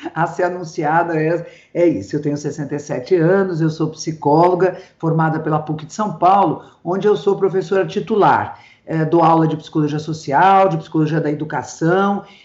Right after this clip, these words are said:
e dou aula no pós-graduação de psicologia da educação, e na graduação, onde eu tenho muito prazer de trabalhar também, né?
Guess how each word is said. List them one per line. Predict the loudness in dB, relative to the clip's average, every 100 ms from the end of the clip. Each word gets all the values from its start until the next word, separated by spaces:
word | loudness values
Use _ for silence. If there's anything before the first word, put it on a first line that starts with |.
| _
e | -4 -2 0
dou | 2 2
aula | 2 0
no | -2
pós-graduação | 2 2 2 -2 -2 -4 -4 -4
de | -4
psicologia | -8 -8 -6 -4 -6
da | -8
educação, | -8 -8 -10 -4 -2 -2 -4 -16 _ _ -14
e | -4 0
na | 2
graduação, | 2 2 4 2 0 -2 0 0 -2
onde | -2
eu | 0
tenho | 0
muito | 0 -2
prazer | 0 2 2 2 2 2
de | -2
trabalhar | -4 -2 0 0 -2 -4
também, | -6 -6 -6 -10
né? | -8 -8